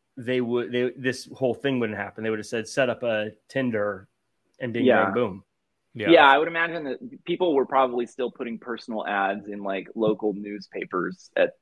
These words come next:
Speaker 2: at this stage.
Speaker 1: God, that
Speaker 2: Maybe
Speaker 1: makes me
Speaker 2: some
Speaker 1: feel
Speaker 2: were
Speaker 1: old.
Speaker 2: kind of working their way online, or
Speaker 1: I feel so old knowing that
Speaker 2: Yeah.
Speaker 1: you're right
Speaker 2: Yeah.
Speaker 1: about that. But
Speaker 2: My, you know, MySpace could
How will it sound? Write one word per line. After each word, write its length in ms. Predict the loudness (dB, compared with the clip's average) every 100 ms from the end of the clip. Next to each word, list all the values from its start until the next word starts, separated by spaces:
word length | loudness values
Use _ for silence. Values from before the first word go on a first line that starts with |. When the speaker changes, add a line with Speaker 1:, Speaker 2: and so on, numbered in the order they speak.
| -2
Speaker 2:
at 120 | 2
this 360 | 0 0 -12 _
stage. 680 | -2 0 2 -2 -6 -10 -16 _ _ _ _ 0
Speaker 1:
God, 60 |
that 40 | 6
Speaker 2:
Maybe 220 | 8 6
Speaker 1:
makes 140 | 4
me 80 | 2
Speaker 2:
some 120 | 2
Speaker 1:
feel 80 | 2
Speaker 2:
were 80 | -2
Speaker 1:
old. 80 | -2
Speaker 2:
kind 180 | -2 -2
of 160 | -4 -2
working 340 | 0 0 -2
their 140 | -2 -2
way 260 | 0 0
online, 580 | 0 -4 -6 -6 -8 -8
or 260 | -10 -12 -14 _ _ _ _ _ _ _ -12
Speaker 1:
I 80 |
feel 160 | -8 -8
so 240 | -4 -4 -2
old 380 | 2 2 0 -2
knowing 280 | -2 -2 -2
that 80 |
Speaker 2:
Yeah. 80 | -2
Speaker 1:
you're 260 | -2 -4 -8 -16
right 340 | -2 0 0 -6 -20 _ _ _ _ _ _ _
Speaker 2:
Yeah. 240 | 0 2 4
Speaker 1:
about 100 | 2
that. 260 | -2 -6 -12 _ _ _ _ _ _ _
But 300 | 4 4 4
Speaker 2:
My, 260 | 6 6 4 -4
you 380 | -2 2 2 4
know, 240 | 2 -2 -2
MySpace 600 | 0 0 0 2 2 2 -4 -12
could 180 | -10